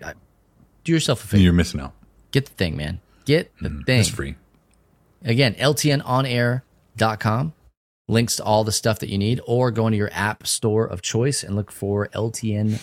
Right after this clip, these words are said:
Speaker 1: Radio. Check that out. Hey, Matt.
Speaker 2: Yeah. Oh, hey. Yeah.
Speaker 1: Our good friends,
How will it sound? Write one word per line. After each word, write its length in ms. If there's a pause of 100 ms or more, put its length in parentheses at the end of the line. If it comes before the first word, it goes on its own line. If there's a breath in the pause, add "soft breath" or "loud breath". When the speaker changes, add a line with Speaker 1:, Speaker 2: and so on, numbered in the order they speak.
(140)
Speaker 1:
Radio. 760 (640)
Check 220
that 100
out. 220 (1040 loud breath)
Hey, 240
Matt. 320 (720)
Speaker 2:
Yeah. 180
Oh, 140
hey. 180
Yeah. 360 (1800 loud breath)
Speaker 1:
Our 140
good 180
friends, 540